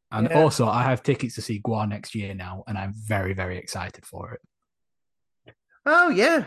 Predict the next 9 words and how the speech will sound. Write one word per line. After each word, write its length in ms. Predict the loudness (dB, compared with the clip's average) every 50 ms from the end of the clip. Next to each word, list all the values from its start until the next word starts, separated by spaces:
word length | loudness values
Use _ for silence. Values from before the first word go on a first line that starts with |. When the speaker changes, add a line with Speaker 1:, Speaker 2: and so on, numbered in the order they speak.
| -4 -14 _ _ _ 0
Speaker 2:
Yeah. 280 | 2 2 2 0 -2 -2
No, 120 | -2 -2 0
that 200 | 0 0 0 -2
sounds 240 | -4 -6 -6 -4 -2
good. 260 | -2 -2 -2 -2 -6 _ -20 -18 -2 2
That, 180 | 2 2 4 2
uh, 380 | -2 -6 -6 -10 -10 -10 -12 -14
uh, 540 | -14 -16 -20 -20 -20 -20 -20 _ -18 -16
uh, 40 | -16